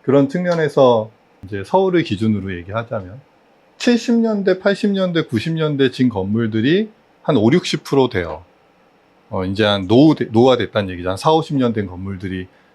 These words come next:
되게 많아져요. 그러면 이제 신축을 하든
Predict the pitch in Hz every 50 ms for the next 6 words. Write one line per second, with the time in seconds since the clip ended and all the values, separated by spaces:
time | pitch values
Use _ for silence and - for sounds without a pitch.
0 | _ _ - 104 110 90 90 90 95 101 101 98 - - 82 82 - - 113 120
1 | 123 123 117 107 92 90 87 101 95 98 101 _ _ _ _ _ _ _ _ _
2 | - - 196 180 - - 175 165 160 151 139 131 120 123 123 117 113 113 110 110